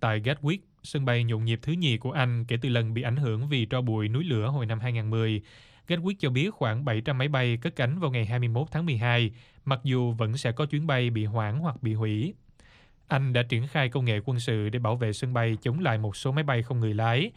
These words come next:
theo Bộ trưởng Giao thông Chris Grayling. "Không có thông tin chi tiết các công nghệ đó cụ thể là gì.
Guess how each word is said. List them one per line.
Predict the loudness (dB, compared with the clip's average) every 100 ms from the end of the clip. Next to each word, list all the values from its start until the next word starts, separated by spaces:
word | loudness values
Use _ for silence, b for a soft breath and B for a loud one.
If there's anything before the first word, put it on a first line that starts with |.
| b b b
theo | 0
Bộ | 0
trưởng | 2 0 2
Giao | 0 0
thông | 0 0 -2 0
Chris | -2 -2 -12 _ 0
Grayling. | 2 4 2 0 -4 b b b b _
"Không | -2 -2
có | 0
thông | -2 0
tin | 0 0
chi | 0 -2
tiết | 0 0 -2
các | -4
công | -2
nghệ | 0 0
đó | 0 0 0
cụ | -2 -2
thể | -2 0
là | 0
gì. | 2 2 2